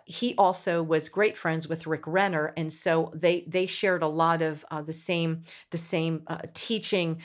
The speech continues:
uh, uh, exegesis of scripture, et cetera. And so, uh,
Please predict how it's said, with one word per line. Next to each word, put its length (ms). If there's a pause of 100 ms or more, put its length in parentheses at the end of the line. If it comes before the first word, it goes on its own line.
(260)
uh, 260
uh, 200 (260)
exegesis 720
of 100
scripture, 680
et 100
cetera. 520 (420)
And 180
so, 480
uh, 300